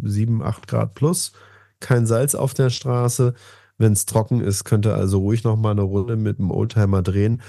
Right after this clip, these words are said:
Vielleicht beklebt ihr ihn ja mit, äh, Lichterketten, damit es schön weihnachtlich ausschaut. Ähm, und dann könnt ihr uns ein Bild schicken oder ein Video auf Instagram posten. Und, äh, wir hören uns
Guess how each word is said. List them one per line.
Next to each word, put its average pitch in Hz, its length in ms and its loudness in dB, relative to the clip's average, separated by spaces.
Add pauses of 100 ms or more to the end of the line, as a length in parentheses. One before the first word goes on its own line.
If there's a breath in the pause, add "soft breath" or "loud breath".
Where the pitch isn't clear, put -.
(240 loud breath)
Vielleicht 90 400 0
beklebt 98 460 0
ihr 107 80 2
ihn 101 140 4
ja 98 200 4
mit, 92 300 0
äh, 92 180 2
Lichterketten, 117 800 -2 (360 soft breath)
damit 98 300 -2
es 92 80 -2
schön 101 300 2
weihnachtlich 113 540 0
ausschaut. 113 680 -2 (120)
Ähm, 104 340 2
und 95 180 -2
dann 92 100 -2
könnt 101 220 -2
ihr 104 80 -2
uns 98 200 -4
ein 95 80 0
Bild 95 220 0
schicken 101 380 -2 (440 loud breath)
oder 98 200 2
ein 90 80 4
Video 101 160 2
auf 92 80 -2
Instagram 92 380 0
posten. 107 480 -4 (720 loud breath)
Und, 101 320 2
äh, 98 200 2
wir 110 280 0
hören 113 240 2
uns - 680 -4